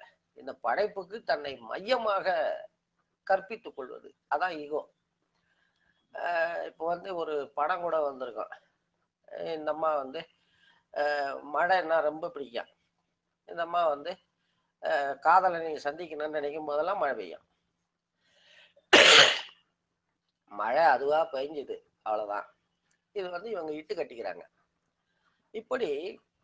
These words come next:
ஒரு செல்ஃபோ, ஒரு ஈகோவோ, இட்டு கட்டுதலோ, கற்பிதங்களோ இல்லாமல் just intuition,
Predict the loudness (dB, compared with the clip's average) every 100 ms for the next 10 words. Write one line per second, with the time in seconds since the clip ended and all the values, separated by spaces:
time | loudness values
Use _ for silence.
0 | _ _ -6 -4 -4 -4 -4 -4 -6 -4
1 | -4 -6 -12 _ _ _ -14 -10 -10 -6
2 | -6 -4 -6 -6 -6 -8 _ _ _ -20
3 | -14 -8 -6 -4 -4 -4 -6 -6 -8 _
4 | _ _ _ -4 -4 -2 -2 -2 -4 -4
5 | -2 -4 -6 _ _ _ _ -4 0 0
6 | -2 -4 -4 -8 _ _ _ _ _ _
7 | _ _ _ _ _ _ _ _ -2 -2
8 | -2 -8 -8 -8 -8 _ _ -14 -14 -10
9 | -8 0 0 0